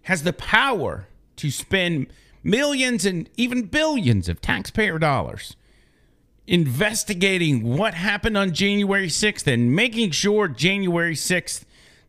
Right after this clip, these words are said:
does not happen again. Also, a slim margin on that one. Two fifty-two to one seventy-five, that passes the House. Now it moves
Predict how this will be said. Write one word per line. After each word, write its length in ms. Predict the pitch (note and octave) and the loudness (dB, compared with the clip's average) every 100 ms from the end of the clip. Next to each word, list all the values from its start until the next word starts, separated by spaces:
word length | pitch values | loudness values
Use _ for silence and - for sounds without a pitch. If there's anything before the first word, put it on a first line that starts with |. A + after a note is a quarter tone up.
| A#2 | 0
does 460 | D3+ F3 F3+ D3 - | 0 2 -2 -6 0
not 360 | C3+ E3 D#3+ - - | 2 2 0 -6 -16
happen 500 | - E3+ - D3+ C3+ - | 0 0 2 -4 -4 -2
again. 480 | D3 C#3+ B3 C3+ - - - _ _ _ _ _ _ - | -2 2 2 2 -6 -16 -20 _ _ _ _ _ _ -2
Also, 540 | D#3+ F#3 - G3 F3 E3 | 2 2 2 2 0 0
a 180 | D3 D#3 | -2 0
slim 520 | C3 E3 F#3 F3+ F3 C3+ | 0 0 0 2 0 0
margin 560 | C#3 E3 E3+ C3+ D3+ D3+ | 2 2 2 2 0 0
on 320 | B2 C#3 C#3 | -2 0 2
that 200 | F3+ F3 | 0 2
one. 220 | G3 F#3+ - - - - _ _ - | 0 -2 -4 -18 -20 -20 _ _ -2
Two 220 | B3 B3+ | 0 0
fifty-two 880 | - A#3+ G#3+ G3+ - A3 G#3+ G#3 - - | 0 0 0 -4 -2 0 2 0 -4 -2
to 100 | F3+ | -2
one 360 | E3+ E3+ D#3+ | 0 0 0
seventy-five, 880 | D3+ E3+ D#3+ D3 C#3 G3+ G#3 C3 G#2+ - | 0 0 0 0 0 2 2 -2 -4 -6
that 380 | A2+ B2 B2 - | -2 -2 -2 -6
passes 640 | B2+ A2+ A#2 G#2+ F#2+ G2+ - - | -4 -2 -2 0 0 -2 -8 -2
the 80 | |
House. 520 | A2+ C#4 D#4 G#2+ - - - - _ - | 2 4 2 0 -14 -16 -20 -20 _ -4
Now 480 | C#3+ G#3 A#3+ - - - | 0 0 0 -4 -8 0
it 380 | F3+ - - | 0 0 -6
moves 400 | B2+ C#3 C#3+ C3+ | 0 4 4 2